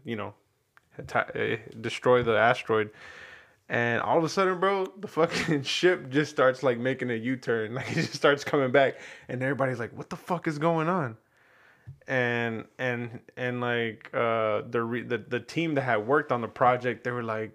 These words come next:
they went, they were in the White House, and they're like, "What the fuck just happened?" And he, and this Apple dude, C E O, comes out. He's like, "We found out that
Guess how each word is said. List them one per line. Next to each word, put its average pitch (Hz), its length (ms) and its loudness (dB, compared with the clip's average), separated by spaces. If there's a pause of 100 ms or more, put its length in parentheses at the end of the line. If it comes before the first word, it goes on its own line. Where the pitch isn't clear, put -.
(140)
they 117 100 -2
went, 120 180 -4
they 131 60 2
were 139 120 4
in 135 60 -2
the 117 80 0
White 135 260 4
House, 117 340 2
and 117 80 -10
they're 120 100 -4
like, 107 200 -12
"What 147 140 -14
the 151 80 -6
fuck 156 240 -4
just 143 200 -8
happened?" 147 440 -6 (720)
And 113 120 -10
he, 127 220 -8
and 113 580 -6
this 117 260 -8
Apple 135 380 2
dude, 127 480 -2 (360)
C 135 340 -2
E 120 60 4
O, 131 160 8
comes 131 280 0
out. 127 260 6
He's 123 140 -12
like, 110 280 -6 (420)
"We 127 100 -6
found 143 400 2
out 135 400 4
that 120 440 0